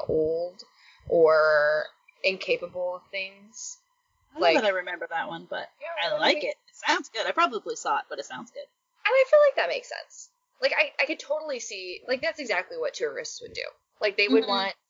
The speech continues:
Speaker 1: to do things that they're not willing to do in their own bodies. Like, I'm a freaking scaredy cat. Like, I would totally go into somebody else's body and let them take the risk of,
Speaker 2: Mm-hmm.
Speaker 1: like, skydiving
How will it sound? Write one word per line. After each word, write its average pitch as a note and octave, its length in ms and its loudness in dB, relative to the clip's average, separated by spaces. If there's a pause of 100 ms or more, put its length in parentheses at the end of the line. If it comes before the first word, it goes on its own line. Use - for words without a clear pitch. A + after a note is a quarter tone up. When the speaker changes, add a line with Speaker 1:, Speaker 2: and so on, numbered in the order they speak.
(120)
Speaker 1:
to F#3 500 -12 (200)
do A3+ 280 -10
things G#3 440 -6
that F#3 120 -6
they're F#3+ 160 0
not G3 180 -2
willing F3 300 -4
to E3+ 80 -16
do D#3 340 -4
in E3+ 140 -6
their D#3+ 160 0
own D#3+ 160 -4
bodies. C#3+ 340 0
Like, E3+ 160 2
I'm C4 160 2
a F4+ 60 -2
freaking F#3+ 320 -4
scaredy E3 360 0
cat. C3 280 -2
Like, F3 120 4
I G#3+ 120 4
would A3+ 120 2
totally G#3 340 -2
go E3+ 140 2
into D#3+ 120 -6
somebody E3 240 -4
else's F3 300 0
body D#3+ 300 0
and D#3+ 80 -6
let D#3+ 140 -6
them - 160 -4
take - 180 -8
the E3 100 -8
risk E3+ 500 0
of, D#3 320 0
Speaker 2:
Mm-hmm. G#3+ 120 -12
Speaker 1:
like, E3 180 0
skydiving D#3+ 680 0